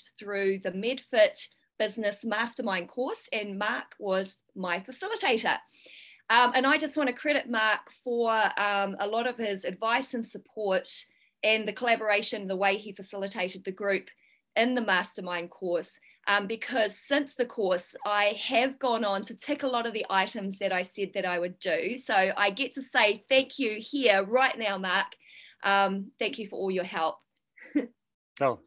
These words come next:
Speaker 2: my pleasure. It was a lot of fun, actually.
Speaker 1: It's super fun, eh? Um, and it's good to stay in touch with everyone. I feel like I've got a new family in the U S. So, um, it, it was really, really awesome. Uh, but how did you
Speaker 2: Great.
Speaker 1: get started in the fitness industry? You've been around,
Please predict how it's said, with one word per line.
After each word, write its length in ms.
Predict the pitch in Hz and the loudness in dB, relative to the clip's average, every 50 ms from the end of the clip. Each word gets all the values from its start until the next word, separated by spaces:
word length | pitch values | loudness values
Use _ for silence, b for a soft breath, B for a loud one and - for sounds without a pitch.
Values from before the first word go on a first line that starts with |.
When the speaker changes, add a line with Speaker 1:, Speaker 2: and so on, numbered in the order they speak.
| _ _ - | _ _ -8
Speaker 2:
my 140 | 120 127 135 | -4 -4 -2
pleasure. 480 | - - 127 123 117 - 120 104 104 - - _ _ | 0 2 2 2 2 2 -2 -6 -6 -8 -20 _ _
It 60 | - | -10
was 80 | 113 110 | -6 0
a 60 | 127 | 2
lot 120 | 127 123 | 2 2
of 80 | 117 - | 2 0
fun, 300 | - 131 127 120 113 117 | 0 0 0 0 -2 -4
actually. 380 | 113 110 - - 123 110 101 - _ _ _ _ _ | -8 -10 -8 -8 -8 -8 -8 -10 _ _ _ _ _
Speaker 1:
It's 220 | - 226 226 226 - | 0 0 0 0 2
super 280 | - 269 262 254 262 262 | 4 4 4 4 2 0
fun, 280 | - 247 214 170 151 | 0 2 2 4 4
eh? 220 | 202 190 151 160 185 - B B B B B B B B | 4 2 2 0 -4 -8 B B B B B B B B
Um, 540 | 208 208 208 208 208 214 214 208 208 233 - b b b b b b b _ _ _ | 6 6 6 6 4 2 0 -2 -6 -12 -16 b b b b b b b _ _ _
and 200 | - 220 226 220 | 2 4 4 4
it's 160 | 226 - - - | 2 0 -2 0
good 160 | 302 269 233 | -2 0 0
to 80 | 277 | -2
stay 260 | 269 - - 262 226 208 | -2 0 2 4 4 4
in 60 | 220 | 4
touch 320 | 277 - - - - - | 2 2 2 2 2 0
with 100 | 311 240 | -2 0
everyone. 460 | 254 226 220 214 208 196 190 190 185 | 0 -2 -2 0 0 2 2 2 2
I 80 | 190 196 | 2 -2
feel 200 | - - 233 220 | -2 -4 -4 -2
like 200 | 220 220 220 - | -2 -2 -2 -4
I've 120 | 202 196 | -6 -4
got 220 | - 226 208 - - | -2 0 0 2 2
a 60 | 190 | 0
new 580 | 190 196 208 214 214 208 208 208 208 202 196 196 | -2 -4 -4 -4 -4 -4 -4 -4 -4 -6 -8 -6
family 580 | - - 214 214 220 226 233 220 202 190 185 | 2 4 6 6 6 6 2 0 0 0 -2
in 120 | 185 180 180 | -2 -4 -4
the 80 | 185 | -4
U 200 | 180 185 180 175 | -4 -4 -2 -2
S. 200 | 175 185 285 339 - - - | -2 -2 -2 -4 -6 -8 -4
So, 380 | - 220 202 196 190 185 190 190 - | 0 2 2 4 4 2 2 0 0
um, 480 | 185 185 185 185 180 180 185 190 190 - _ _ _ _ _ _ - | 0 -2 -2 -2 -4 -6 -8 -10 -10 -12 _ _ _ _ _ _ -6
it, 140 | - 196 - - - - - | -4 -4 -4 -6 -8 -6 -2
it 80 | 208 | -2
was 220 | 196 202 190 - - | -2 -2 -2 -4 -2
really, 260 | 208 202 190 180 180 | 0 0 0 0 0
really 240 | 170 190 180 175 - | 0 -2 -2 -4 -4
awesome. 420 | - 160 175 - - 165 151 143 - _ _ B B B B B B B | -6 -8 -8 -6 -4 -4 -4 -6 -8 _ _ B B B B B B B
Uh, 80 | 285 | 4
but 160 | 294 370 - 311 | 4 4 2 2
how 200 | - - 381 453 | 2 4 4 4
did 120 | 453 - | 4 4
you 140 | 415 440 466 | 4 4 4
Speaker 2:
Great. 40 | 480 | 4
Speaker 1:
get 140 | 494 - | 2 2
started 440 | - - - 320 294 294 277 277 262 | 0 -2 2 4 6 6 6 6 4
in 80 | 254 233 | 2 2
the 80 | 214 | 0
fitness 300 | 226 - 269 226 240 - | 0 -2 -2 -2 -4 -4
industry? 340 | 233 208 196 196 - 208 202 | -4 -4 -4 -4 -4 -4 -2
You've 180 | 226 285 339 - | -2 -2 -2 -2
been 160 | 330 302 285 | 0 0 2
around, 520 | 247 226 233 233 226 233 226 226 233 233 | 2 2 4 4 4 4 4 2 0 -2